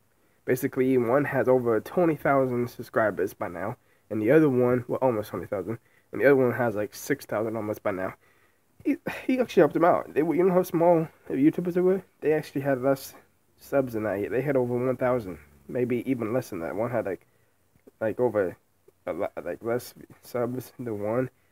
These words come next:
One had, like, one thousand one hundred, I mean, one ha-, one s-,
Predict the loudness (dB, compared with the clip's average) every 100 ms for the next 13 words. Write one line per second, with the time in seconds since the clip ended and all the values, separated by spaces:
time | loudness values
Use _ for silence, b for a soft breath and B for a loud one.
0 | _ _ -2 0 2 -2 0 0 2 2
1 | 2 -2 -8 -6 -6 -4 -6 -8 -8 -6
2 | -4 -4 -4 -8 -6 -2 -2 -4